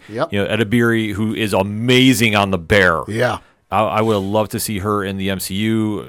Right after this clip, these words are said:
Speaker 2: you know, but obviously it's not meant to be at this time. So Viswanthan, it, I think, is gonna be, you know, great in the role here too. I, it's still unannounced, but I've seen a few things that she's been in.
Speaker 1: Yeah.
Speaker 2: And Viswanthan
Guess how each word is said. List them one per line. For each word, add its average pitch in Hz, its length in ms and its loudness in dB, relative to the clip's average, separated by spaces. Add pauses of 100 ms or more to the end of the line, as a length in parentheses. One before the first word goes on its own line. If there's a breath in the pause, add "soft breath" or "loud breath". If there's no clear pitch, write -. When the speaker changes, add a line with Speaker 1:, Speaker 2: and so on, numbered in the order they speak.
Speaker 2:
you 101 140 -8
know, 101 100 -4
but 95 180 -2
obviously 98 360 -2
it's 85 100 -8
not 98 140 -4
meant 95 160 -4
to 90 80 -14
be 98 120 -4
at 92 120 -4
this 87 120 -8
time. 123 340 -4 (340 soft breath)
So 104 640 0
Viswanthan, 110 680 -6
it, 104 300 -10
I 107 140 -4
think, 113 300 -8
is 98 380 -8 (280)
gonna 131 220 2
be, 117 360 0
you 107 180 -8
know, 101 160 0
great 95 440 -4
in 98 100 -12
the 101 80 -6
role 98 320 0
here 98 240 -2
too. 95 320 -6 (240 loud breath)
I, 120 120 0
it's 110 200 -8
still 202 260 2
unannounced, 120 640 0
but - 420 -6
I've 104 200 -4
seen 117 200 -6
a 104 320 -6
few - 360 -10
things 104 240 -8
that 98 100 -8
she's 101 180 -8
been 101 140 -6
in. 95 180 -4 (120)
Speaker 1:
Yeah. 135 280 0
Speaker 2:
And 101 380 -4
Viswanthan 107 880 -4